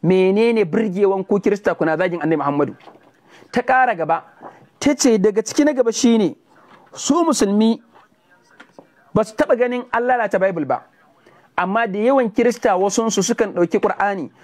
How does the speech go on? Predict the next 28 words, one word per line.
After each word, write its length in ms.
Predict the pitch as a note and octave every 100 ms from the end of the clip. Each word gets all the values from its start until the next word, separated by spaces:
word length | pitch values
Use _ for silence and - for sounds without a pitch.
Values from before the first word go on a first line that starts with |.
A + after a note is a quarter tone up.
| -
su 140 | - E3+
je 100 | A3
suna 220 | A3+ E3+
goge 220 | G3 A3
kashi, 320 | G3+ F#3+ G#3+ G3 _ _ _ _ _ _ _ _ _ _ _
a 80 | F3+
ɗauki 240 | F3 F3+ B3
Ƙur'ani 400 | A3 G#3+ A3 A3
a 80 | F3+
watsar 300 | G3+ G#3+ A#3
da 100 | G3
shi 120 | -
akan 220 | F#3+ G#3+ G3
titi. 320 | A3 G3+ F#3+ _ _ _ _ _ _ _ -
Duka 260 | B2+ B3 B3
ana 180 | A3+ G#3+
yin 100 | G3+
wannan 260 | G3+ F#3+
abun. 200 | E3+ D#3+ A#2+ _ _ _ _
Ta 100 | G#3+
ce 140 | G3+ G3
me 180 | F3+ F3
yasa 280 | G3+ A3+
duka 240 | F3+ F#3+ -
ake 160 | F#3 F3
irin 200 | F3+ E3
wa'innan 300 | F3 D#3 D#3+
abubuwan? 380 | D#3+ D#3 D3+